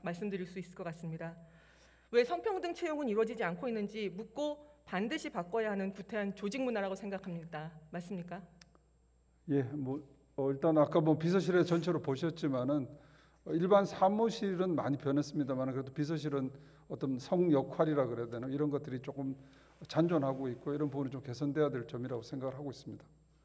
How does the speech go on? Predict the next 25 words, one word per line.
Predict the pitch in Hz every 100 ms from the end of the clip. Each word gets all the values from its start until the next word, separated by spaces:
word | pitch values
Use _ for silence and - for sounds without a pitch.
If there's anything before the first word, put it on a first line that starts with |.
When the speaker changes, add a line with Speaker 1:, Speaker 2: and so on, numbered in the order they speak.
| - -
Speaker 1:
아까 | 208
답변에서도 | - 180 254 277 262
주셨다시피 | - 240 247 226 220 - 196 202 160 - - - - -
비서에 | - 226 285 247
대해서 | 202 196
말씀해 | 165 156 196
주셨습니다. | 175 - 190 - 160 175 170
Speaker 2:
네. | 151 117 - - - _ _
Speaker 1:
그러면 | - 202 220 214
비서 | 226 277
역할과 | 220 175 294 262 254
직무에 | 254 226 247 269
관-, | 254 -
직무에 | - 240 277 294 220
관한 | 175 175 180
구체적인 | 175 185 208 202 202
매뉴얼이 | 170 185 185
존재합니까? | 185 175 185 208 185 185 196 - _ _ _ _ _ _
Speaker 2:
어, | - 131 131
공식적인 | 175 208 - 185
매뉴얼은 | 156 135 143 156 151 131
없었고요. | - 135 156 175 170 - - - 151 - 135 143 - - -
그 | - 131 131
개인 | - 156 180 190
간에 | 160 131 117